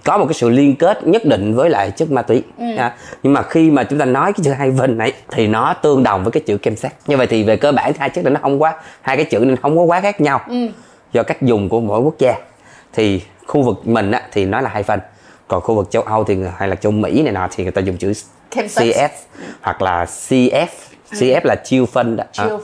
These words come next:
Speaker 2: phân.
Speaker 1: Thì
Speaker 2: Ừ.
Speaker 1: cái ý nghĩa nó cũng như hai phân đó. Thì nó có nhiều chữ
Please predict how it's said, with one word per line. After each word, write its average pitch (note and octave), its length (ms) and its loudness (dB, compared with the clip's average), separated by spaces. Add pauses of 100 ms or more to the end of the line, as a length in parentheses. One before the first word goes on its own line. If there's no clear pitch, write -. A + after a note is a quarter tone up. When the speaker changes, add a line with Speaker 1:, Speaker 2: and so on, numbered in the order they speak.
Speaker 2:
phân. F#3+ 280 -10 (160)
Speaker 1:
Thì G#3 80 2
Speaker 2:
Ừ. G3+ 80 -4
Speaker 1:
cái F#3 80 2
ý G3 120 4
nghĩa D3+ 100 4
nó E3 80 4
cũng D#3+ 160 4
như F3+ 100 4
hai E3 180 0
phân E3+ 280 2
đó. F#3+ 100 0 (360)
Thì A2+ 80 2
nó C3+ 80 2
có F#3 80 2
nhiều C3 180 4
chữ G2+ 240 2